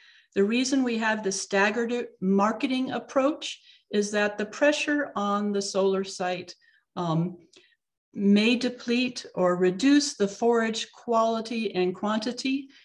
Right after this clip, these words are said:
And so you, we recommend a staggered marketing approach where you can relieve some of the pressure on the forage supplies and sell off lambs through the growing season. Lambs will be sourced out of state.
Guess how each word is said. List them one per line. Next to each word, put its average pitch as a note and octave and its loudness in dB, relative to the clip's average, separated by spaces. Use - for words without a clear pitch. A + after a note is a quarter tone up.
And G3 4
so G3+ 4
you, G3 4
we G3+ 2
recommend G#3+ 0
a - -4
staggered A#3 -2
marketing G3 0
approach C#4+ -2
where G3 2
you G3 4
can G3 -2
relieve B3 0
some G#3+ -6
of G3 -4
the F3+ -4
pressure A3+ -4
on F3+ 0
the D#3+ -2
forage A3+ -2
supplies A#3 -2
and F3+ 0
sell B3 0
off G3 0
lambs F#3 -2
through A3+ -2
the G3+ 0
growing F#3 0
season. F#3 -6
Lambs A3 4
will B3+ 0
be G#3+ 0
sourced G#3 0
out G3+ 2
of F4+ -4
state. G#3+ 0